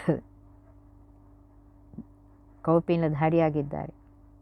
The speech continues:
ದರ್ಭೆಗಳಿಂದ ಕವಚವನ್ನು ಮಾಡಿದ್ದಾರೆ, ಕಿರೀಟವನ್ನು ಮಾಡಿದ್ದಾರೆ. ಕಾಲಿನವರೆಗೂ ಹೇಳ್ತಾ ಇದ್ದಾರೆ, ಕೃಷ್ಣಾಂಜನವನ್ನ,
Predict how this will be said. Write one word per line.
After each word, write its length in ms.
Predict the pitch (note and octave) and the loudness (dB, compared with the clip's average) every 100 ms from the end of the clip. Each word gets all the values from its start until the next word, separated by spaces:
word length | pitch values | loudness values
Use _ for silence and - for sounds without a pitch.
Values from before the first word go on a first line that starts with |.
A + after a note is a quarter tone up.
| - - - - - - - - - - - - - - - | -20 -20 -20 -20 -20 -20 -20 -20 -20 -20 -20 -20 -20 -20 -6
ದರ್ಭೆಗಳಿಂದ 600 | D3 D3+ E3 D#3 D3+ D3 C#3+ | -2 2 4 6 6 4 -2
ಕವಚವನ್ನು 640 | - E3+ F3 F3 E3+ D#3 | 0 0 2 2 0 -2
ಮಾಡಿದ್ದಾರೆ, 500 | D#3 D3 D3 D3 C#3+ | -4 -4 -4 -4 -4
ಕಿರೀಟವನ್ನು 600 | - F3 F#3 F3+ E3+ D#3+ | 0 2 4 2 -2 -2
ಮಾಡಿದ್ದಾರೆ. 540 | D3 D3+ D3 - - - - - - - - - - - - - - - - - - - - - | -4 -4 -4 -6 -8 -10 -18 -20 -20 -20 -20 -20 -20 -20 -20 -20 -20 -20 -20 -20 -20 -20 -20 -8
ಕಾಲಿನವರೆಗೂ 720 | D#3+ E3 F3 E3+ E3 E3+ G3 | 4 8 8 6 4 2 2
ಹೇಳ್ತಾ 400 | F#3 - F3+ F#3+ F3+ | 0 0 0 2 2
ಇದ್ದಾರೆ, 320 | F3 E3+ D#3+ | 2 0 -2
ಕೃಷ್ಣಾಂಜನವನ್ನ, 920 | F3 - - F#3 F3+ F3 F3 E3 F3+ | -4 -6 0 2 2 0 0 0 0